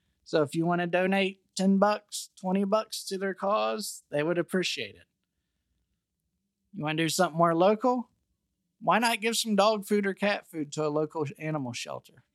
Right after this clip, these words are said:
Help them out. Or if you wanna be even more local, just buy a coworker a coffee. Just do something to put some niceness in the world so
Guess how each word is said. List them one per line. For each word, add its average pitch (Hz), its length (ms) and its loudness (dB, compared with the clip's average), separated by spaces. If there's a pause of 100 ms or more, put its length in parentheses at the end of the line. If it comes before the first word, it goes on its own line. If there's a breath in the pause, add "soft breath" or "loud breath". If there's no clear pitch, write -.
Help 165 180 -8
them 143 240 -4
out. 107 200 -12 (920)
Or 247 500 6 (560)
if - 180 0
you 208 140 2
wanna 202 180 2
be 226 340 2
even 302 340 -2
more 330 280 2
local, 226 500 -4 (960)
just 240 160 -16 (760)
buy 175 180 -4
a 262 160 -2
coworker 208 640 -2
a 156 80 -6
coffee. 196 500 -8 (1160)
Just - 220 -6
do 294 120 -2
something 277 420 -4
to 277 60 -6
put 208 220 -6
some 202 180 -6
niceness 135 560 -8
in 120 120 -6
the 123 80 -10
world 117 420 -14
so 135 240 -12